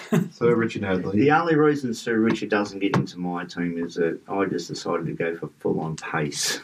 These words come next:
Speaker 2: Yeah.
Speaker 3: <laughs> You know, if I wanted the, one of the greatest bowlers of all time in there, obviously he's in there, but
Speaker 2: Yeah.
Speaker 3: this is just a personal
Speaker 2: Well, it's,
Speaker 3: preference.
Speaker 2: it's,
Speaker 3: I'm
Speaker 2: it's all
Speaker 3: throwing
Speaker 2: pace.
Speaker 3: some knights together. Let's see how fast they can bowl.
Speaker 2: Yeah. It's all, um,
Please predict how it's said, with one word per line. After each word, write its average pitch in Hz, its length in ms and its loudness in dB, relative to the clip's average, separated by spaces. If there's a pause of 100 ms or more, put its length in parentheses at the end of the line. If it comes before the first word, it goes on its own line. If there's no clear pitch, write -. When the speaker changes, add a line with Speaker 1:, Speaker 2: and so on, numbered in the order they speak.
(140)
Speaker 2:
Yeah. 170 1080 2
Speaker 3:
<laughs> - 100 -14
You 139 320 2
know, 131 200 4
if 131 60 2
I 143 100 6
wanted 143 500 4
the, 139 220 2
one 131 120 4
of 131 60 -4
the 120 80 0
greatest 113 460 2
bowlers 113 460 4
of 95 120 -8
all 98 180 4
time 95 340 0
in 98 80 2
there, 101 180 6
obviously 104 460 2
he's 92 360 0
in 85 160 2
there, 85 220 0
but 90 200 4
Speaker 2:
Yeah. - 180 4 (260)
Speaker 3:
this 139 200 4
is 143 60 -8
just 104 180 -4
a - 40 -12
personal - 360 -4
Speaker 2:
Well, 180 140 6
it's, 175 100 0
Speaker 3:
preference. 180 220 2
Speaker 2:
it's, - 0 -
Speaker 3:
I'm 175 140 6
Speaker 2:
it's 170 80 -2
all 180 60 2
Speaker 3:
throwing 143 240 4
Speaker 2:
pace. 123 120 -2
Speaker 3:
some 113 160 -6
knights 107 340 -2
together. 104 340 2
Let's 127 220 2
see 107 160 4
how 85 120 0
fast - 440 0
they 90 100 -2
can - 200 -6
bowl. - 480 -2 (200)
Speaker 2:
Yeah. - 240 2 (360)
It's 139 180 2
all, 143 380 6
um, 104 400 2